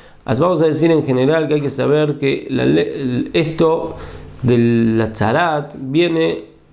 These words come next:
está escrito en los comentaristas, que es una señal que Hashem hace, es una maravilla que Hashem hace con Am Israel, de que cuando la, Am Israel habla la Yonah Ra,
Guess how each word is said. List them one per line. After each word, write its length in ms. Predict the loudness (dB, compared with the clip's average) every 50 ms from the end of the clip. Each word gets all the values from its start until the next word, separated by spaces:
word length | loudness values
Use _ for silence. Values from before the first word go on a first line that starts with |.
| _ _ _ -20 -20 -20 -18 -12
está 200 | -12 -4 -2 -2
escrito 240 | 2 2 2 2 2
en 40 | 0
los 80 | 2
comentaristas, 580 | 0 0 2 2 2 2 2 0 2 0 -2 0
que 120 | 2 0
es 160 | 0 2 2
una 280 | 2 2 4 2 2 0
señal 680 | 0 0 0 2 2 4 2 2 2 2 2 0 -2 -4 -8 -20 -20 -20 -20 -20 -20 -20 -20 _ -6
que 120 | -2 0 0
Hashem 360 | 0 0 0 0 2 2 2
hace, 240 | 0 0 0 0 -2
es 160 | -2 0 -2
una 220 | 0 2 2 2
maravilla 440 | 2 2 2 0 0 -2 0 -2 0
que 60 | 0
Hashem 240 | 0 0 0 0 0
hace 180 | 0 0 0 0
con 140 | 2 0
Am 140 | 2 0 0
Israel, 640 | -2 -2 -2 0 0 2 2 2 4 2 2 0 0
de 120 | -2 -2
que 220 | 0 -2 -2 -2
cuando 260 | 0 0 0 2 2 0
la, 300 | 0 -2 -4 -8 -12 -6
Am 160 | -2 0 0
Israel 420 | 0 0 0 0 0 2 2 2 2
habla 240 | 0 0 0 0
la 120 | 0 0 -2
Yonah 320 | -2 -2 0 0 0 0
Ra, 460 | 0 0 2 2 2 0 -2 -4 -10